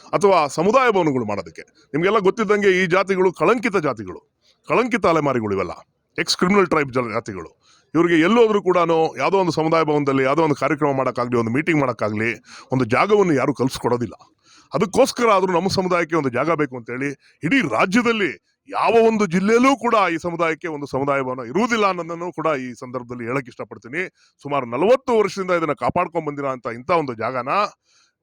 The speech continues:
ಸವರ್ಣೀಯರು ಈ ಒಂದು ಸಣ್ಣ ಸಮುದಾಯಕ್ಕೆ, ಶಕ್ತಿಹೀನ ಸಮುದಾಯಕ್ಕೆ ಇದರ ಅವಶ್ಯಕತೆ ಇಲ್ಲ ಅನ್ನೋ ರೀತಿಯಲ್ಲಿ ಬಿಂಬಿಸಿ ಒತ್ತಡವನ್ನು ತಂದು ಇವತ್ತು ತನಕ ಅಧಿಕಾರಿಗಳು ಇದಕ್ಕೆ ಹಕ್ಕುಪತ್ರಗಳನ್ನ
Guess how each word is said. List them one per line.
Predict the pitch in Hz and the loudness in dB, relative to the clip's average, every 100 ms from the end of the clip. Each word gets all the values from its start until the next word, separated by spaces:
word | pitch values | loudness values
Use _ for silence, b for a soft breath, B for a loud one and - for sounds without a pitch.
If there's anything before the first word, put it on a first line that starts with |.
| _ _ - | _ _ -4
ಸವರ್ಣೀಯರು | 190 330 302 262 202 160 165 165 - _ _ _ _ _ _ _ | 0 2 4 2 2 0 -2 -4 -16 _ _ _ _ _ _ _
ಈ | 175 | -2
ಒಂದು | 190 190 185 180 | 0 0 2 2
ಸಣ್ಣ | 175 - 233 349 | 0 -2 0 0
ಸಮುದಾಯಕ್ಕೆ, | 247 233 196 170 147 135 170 190 190 | 0 0 2 0 0 -4 -4 -2 -4
ಶಕ್ತಿಹೀನ | 180 196 - 277 214 233 311 | -6 -8 -8 -6 -2 0 2
ಸಮುದಾಯಕ್ಕೆ | 254 202 170 147 131 110 185 214 214 196 _ _ _ _ | 2 0 0 0 -2 -4 -2 0 0 -4 _ _ _ _
ಇದರ | 175 196 185 | -2 2 4
ಅವಶ್ಯಕತೆ | 196 - 202 202 185 | 2 0 -4 -2 0
ಇಲ್ಲ | 202 285 262 | 2 2 2
ಅನ್ನೋ | 240 208 | 2 0
ರೀತಿಯಲ್ಲಿ | 190 165 151 | 0 -2 -4
ಬಿಂಬಿಸಿ | 131 170 131 175 196 190 - _ _ _ | -2 -4 -2 0 0 0 -6 _ _ _
ಒತ್ತಡವನ್ನು | - - 302 262 202 170 | -6 -2 0 2 2 0
ತಂದು | 147 143 156 190 - _ _ | -2 -2 0 -2 -4 _ _
ಇವತ್ತು | 185 262 277 | 0 0 -2
ತನಕ | 202 175 160 | 0 0 0
ಅಧಿಕಾರಿಗಳು | 175 196 160 185 202 185 156 151 196 | 0 0 0 -2 0 0 0 2 2
ಇದಕ್ಕೆ | 156 156 156 - 208 | 2 2 -2 -2 -2
ಹಕ್ಕುಪತ್ರಗಳನ್ನ | 151 - 214 190 - 156 143 135 | -4 -6 -4 -4 -4 -4 -2 0